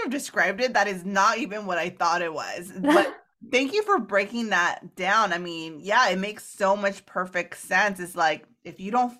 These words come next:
Speaker 1: follow, you have to follow this in order to look like this. Is, is that, is
Speaker 2: Mm-hmm.
Speaker 1: that pretty much, like
Speaker 2: Pretty, you know, what, what I, what, okay, yes, it is. But what I like about what you said is that that's,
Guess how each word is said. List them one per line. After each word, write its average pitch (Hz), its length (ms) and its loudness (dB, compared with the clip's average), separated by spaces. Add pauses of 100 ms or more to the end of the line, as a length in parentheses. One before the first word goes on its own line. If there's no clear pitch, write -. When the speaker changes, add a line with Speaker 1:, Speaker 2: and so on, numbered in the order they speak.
Speaker 1:
follow, 202 300 4
you 214 180 -8
have 285 220 -2
to 240 80 -8
follow 202 400 0
this 170 240 -6
in 175 160 -6
order 160 260 -4
to 180 120 -8
look 156 260 -4
like 147 300 -4
this. 147 260 0
Is, 170 100 -6 (100)
is 285 140 2
that, 269 200 4
is 285 80 2
Speaker 2:
Mm-hmm. 233 120 -4
Speaker 1:
that 214 200 0
pretty 226 220 0
much, 185 360 -2
like 170 340 0 (460)
Speaker 2:
Pretty, 508 240 -2 (180)
you 381 80 0
know, 370 260 4
what, 302 240 4
what 359 100 2
I, 349 160 4
what, 277 420 0
okay, 254 200 -2 (140)
yes, - 500 -2
it - 120 4
is. 262 460 -2 (320)
But - 200 -2
what 277 100 2
I 294 100 4
like 294 280 0
about 277 260 -2
what 247 180 -6
you 240 120 -10
said 208 520 -2
is 208 140 -6
that 214 220 -6
that's, 233 420 -4